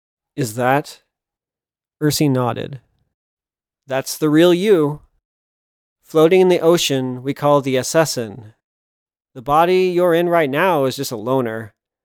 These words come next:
a copy of the one that was just murdered. You're here, partly because you were supposed to be resurrected as a stone Praevied in Pan, but there are currently too many stone Praevieds.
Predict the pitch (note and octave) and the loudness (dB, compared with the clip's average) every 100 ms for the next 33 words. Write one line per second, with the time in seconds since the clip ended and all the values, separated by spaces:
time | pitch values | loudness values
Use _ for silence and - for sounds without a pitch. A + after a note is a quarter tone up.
0 | _ _ C#3 - G3 F#3+ F3 D3+ D3 D#3 | _ _ -8 0 0 2 0 0 2 2
1 | D3+ C#3+ C3 B2+ B2+ B2+ C#3+ C#3 A2+ - | 2 0 -4 -10 -12 -6 -4 -4 -6 -18
2 | A2+ _ _ _ _ _ _ - D3+ G#3+ | _ _ _ _ _ _ _ -6 0 0
3 | - E3+ C#3 B2+ B2+ _ _ _ _ _ | 0 -2 0 -2 -6 _ _ _ _ _
4 | _ _ _ E3 G#3+ A#3+ A3+ G#3+ F#3+ F#3 | _ _ _ 0 0 -2 -4 -4 -4 -2
5 | F#3 F3 D3+ A3 A#3+ G#3 E3 E3 D3 D#3+ | -4 -4 -4 -2 -2 -2 -2 -2 0 0
6 | F3 C3 - - A#2+ - F#3 F#3 E3 D3 | 0 -6 -12 -12 -14 -4 0 0 0 0
7 | C#3+ B2+ C#3 C3 A#2+ A2+ D#3+ C#3+ G#2+ G#2+ | 0 -2 -6 -6 -8 -4 -2 -2 -6 -18
8 | _ _ _ _ - E3 E3 F#3 F#3 - | _ _ _ _ 0 2 2 2 2 2
9 | A3+ A#3 A3 F#3+ - F#3+ F3 D#3+ - D3+ | 2 2 4 2 2 2 4 2 0 -2
10 | C#3+ B2+ B2+ A2+ A2 G#2 - - | -2 0 -4 -6 -12 -18 -20 -20